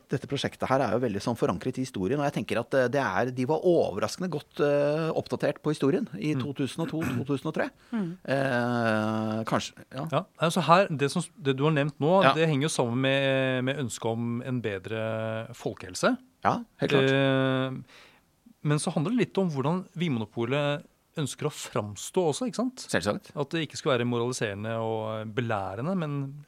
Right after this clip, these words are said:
Speaker 2: mer, altså sånn,
Speaker 3: Faglig, ja.
Speaker 2: inspirere
Speaker 1: Ja.
Speaker 2: og
Speaker 1: Ja.
Speaker 2: rådgi, eh, som igjen
Speaker 1: Ja.
Speaker 2: skal, eh, liksom minske konsumet.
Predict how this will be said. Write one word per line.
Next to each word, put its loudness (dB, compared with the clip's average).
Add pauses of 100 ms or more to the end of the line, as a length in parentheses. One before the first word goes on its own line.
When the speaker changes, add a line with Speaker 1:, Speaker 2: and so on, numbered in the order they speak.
(100)
Speaker 2:
mer, -4 (180)
altså -8
sånn, -8 (460)
Speaker 3:
Faglig, 2
ja. 4
Speaker 2:
inspirere 4
Speaker 1:
Ja. 6
Speaker 2:
og 4
Speaker 1:
Ja. 4
Speaker 2:
rådgi, -2
eh, 0 (280)
som -4 (160)
igjen -2
Speaker 1:
Ja. -2
Speaker 2:
skal, -2
eh, -6
liksom -6
minske -4
konsumet. -8